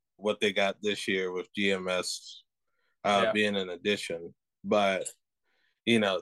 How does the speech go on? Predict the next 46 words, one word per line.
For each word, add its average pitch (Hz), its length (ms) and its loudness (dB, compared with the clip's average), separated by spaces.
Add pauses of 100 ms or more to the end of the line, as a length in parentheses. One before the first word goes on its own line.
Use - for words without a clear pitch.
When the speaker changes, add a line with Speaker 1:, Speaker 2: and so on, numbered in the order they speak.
Speaker 1:
they're 113 200 4
running 117 400 2
up 101 160 -6 (100)
front 110 280 -2 (100)
consistently. 95 920 -2
So 104 240 2
it 101 60 2
was 101 120 -2
just 110 240 0
like 104 160 2
you 120 180 4
would 110 120 4
have 98 140 -2
thought. 123 380 2
And 139 160 2
there 175 140 4
were 175 80 2
a - 80 -4
few 165 180 -4
times 139 320 -2
earlier 120 360 0
in 113 120 -6
the 107 80 -10
season 107 460 -6
that 98 160 -14 (440)
Eric 123 300 2
ran 113 320 -2
up 107 100 -10 (160)
front 135 360 0
where 107 240 -6
it 104 100 -8
looked 113 300 -2
like, 104 400 2 (160)
"Oh, 143 260 6
well, 104 380 -2
maybe 107 400 0
he'll 113 220 2
get 120 180 2
a 131 60 4
win 104 280 0 (200)
Speaker 2:
Yeah. 113 180 0
Speaker 1:
and 98 100 -6
he'll 147 200 2
be 127 140 2
in 95 80 -2
the 90 60 -20